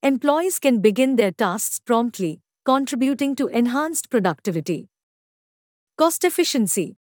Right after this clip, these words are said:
Companies can save on office space and associated costs when employees work remotely, making it a cost-effective solution. When companies let employees work from home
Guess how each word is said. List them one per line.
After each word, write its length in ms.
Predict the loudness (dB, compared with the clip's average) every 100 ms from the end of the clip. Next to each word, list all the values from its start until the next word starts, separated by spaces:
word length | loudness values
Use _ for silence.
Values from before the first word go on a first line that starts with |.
| _
Companies 540 | 0 0 0 0 0 0
can 180 | 0
save 340 | 0 0 0 2
on 200 | 0 2
office 340 | 0 -2 -4
space 460 | -2 0 2 0 -4 _ 0
and 160 | 2
associated 720 | 2 2 0 2 2 2 -2
costs 460 | 0 0 0 -4 -10 -2
when 160 | 0
employees 560 | 0 0 0 0 0 -2
work 300 | 0 0 2
remotely, 600 | 2 2 2 0 -4 -4 _ _
making 340 | 0 2 2 -2
it 100 | 0
a 80 | -2
cost-effective 720 | 0 -2 -4 -4 -4 -2 -2
solution. 680 | 0 0 0 0 -2 -6 -10 _ _ _ _ _ _ _ _ _ _ 0
When 260 | 2 2
companies 560 | 2 0 0 0 0 2
let 200 | 0 2
employees 600 | 0 0 2 2 2 0
work 280 | 2 2 0
from 260 | -2 0
home 320 | 2 2 0